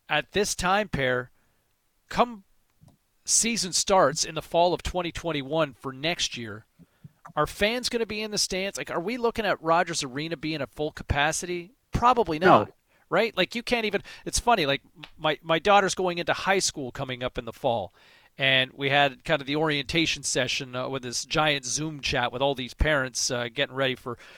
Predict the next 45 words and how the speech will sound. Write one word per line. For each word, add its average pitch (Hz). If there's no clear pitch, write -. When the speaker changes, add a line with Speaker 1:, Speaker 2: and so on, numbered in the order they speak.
Speaker 1:
for 113
high 147
school 127
next 113
year. 110
And, 139
you 226
know, 202
the, 175
the, 175
the 190
school 202
district 175
can't 143
predict 139
what 135
school's 151
going 143
to 127
look 120
like 123
in 123
the 113
fall, 143
right? 180
Uh, 147
you 170
know, 135
are 127
you 123
at 113
home? 190
Uh, 156
you 147
know, 120
are 123
you, 147
you 185
know, 139
what 160
does 160
that 139
look 170
like? 170
It's, -